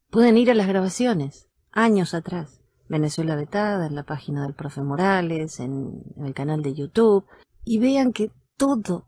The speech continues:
lo que nos viene diciendo, por lo menos desde dos mil catorce que yo lo conozco, todo, todo se cumple. No es que sea un gurú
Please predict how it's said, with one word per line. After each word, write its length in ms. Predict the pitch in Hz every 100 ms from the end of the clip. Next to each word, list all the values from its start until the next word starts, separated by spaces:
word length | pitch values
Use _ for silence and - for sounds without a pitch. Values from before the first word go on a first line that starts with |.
| -
lo 240 | 175 175
que 140 | 175 175
nos 200 | 180 -
viene 320 | 196 220 214
diciendo, 680 | 165 - 214 202 180 165 156
por 160 | 180 185
lo 100 | 202
menos 280 | 247 269
desde 240 | 196 180 175
dos 180 | 170 160
mil 220 | 226 220
catorce 500 | 208 226 226 202 165
que 120 | 160
yo 120 | 180
lo 100 | 190
conozco, 500 | 180 170 143 - - _ _
todo, 420 | 220 220 185 190 - - _ -
todo 440 | 208 196 180 185 _ _ _
se 240 | - - 165
cumple. 560 | 175 165 151 156 151 _ _ _ -
No 360 | 220 254 262
es 420 | 285 269 240 - _ _ -
que 120 | 175
sea 460 | - 202 202 196 -
un 600 | 180 180 180 180 175 175
gurú 520 | 190 196 247 247